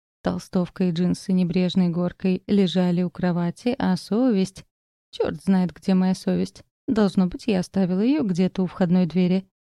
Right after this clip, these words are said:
Вчера Блейк доверил мне свою тайну. То, что он не делил ни с кем. Поэтому я не могу обманывать его дальше. Я скажу ему всё вечером.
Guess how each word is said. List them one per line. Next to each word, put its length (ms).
Вчера 460
Блейк 360
доверил 440
мне 220
свою 300
тайну. 480
То, 180
что 380
он 320
не 160
делил 340
ни 160
с 80
кем. 400
Поэтому 420
я 200
не 100
могу 260
обманывать 580
его 160
дальше. 440
Я 200
скажу 360
ему 240
всё 260
вечером. 580